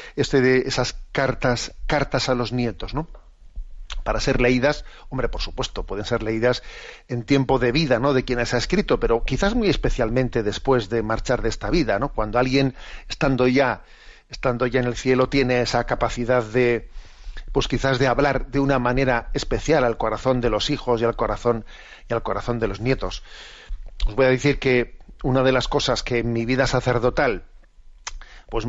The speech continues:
y más me, me marcaron fue la,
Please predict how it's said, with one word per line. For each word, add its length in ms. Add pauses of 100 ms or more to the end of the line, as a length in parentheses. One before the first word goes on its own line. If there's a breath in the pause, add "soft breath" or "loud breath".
y 220
más 360
me, 200
me 220
marcaron 560 (720 loud breath)
fue 380
la, 440